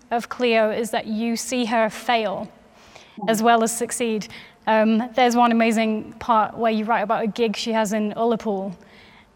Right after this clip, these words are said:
Speaker 1: and the disaster that is that, and you just feel for her so much. But also, it brings me to be more, um, forgiving of myself as I go along, because we're, I think we're all like Cleo in a way. We're all trying to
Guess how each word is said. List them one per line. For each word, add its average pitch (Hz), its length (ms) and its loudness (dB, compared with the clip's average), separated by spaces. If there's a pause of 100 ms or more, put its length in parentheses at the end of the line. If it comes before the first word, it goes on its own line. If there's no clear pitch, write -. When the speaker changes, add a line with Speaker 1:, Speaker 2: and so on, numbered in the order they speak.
(120)
Speaker 1:
and 214 220 2
the 214 120 4
disaster 214 680 0
that 214 200 -4
is 220 120 -4
that, 233 240 -2
and 226 100 0
you 233 80 2
just 226 180 -2
feel 262 260 4
for 247 140 -2
her 226 140 2
so 262 280 -2
much. 254 440 -2 (440)
But 247 120 2
also, 262 520 4 (440)
it 254 160 0
brings 311 260 6
me 285 200 4
to 254 480 -2 (200)
be 233 440 0
more, 226 640 2 (640)
um, 220 500 2 (120)
forgiving 233 440 0
of 214 80 0
myself 247 640 0 (180)
as 262 120 0
I 285 120 2
go 285 180 4
along, 294 460 4
because 277 240 -2
we're, 277 240 4
I 262 100 2
think 277 160 0
we're 269 80 2
all 277 160 4
like 269 180 0
Cleo 240 320 2
in 226 120 2
a 220 40 0
way. 208 160 2
We're 208 160 0
all 220 140 2
trying 226 300 -2
to 214 260 -2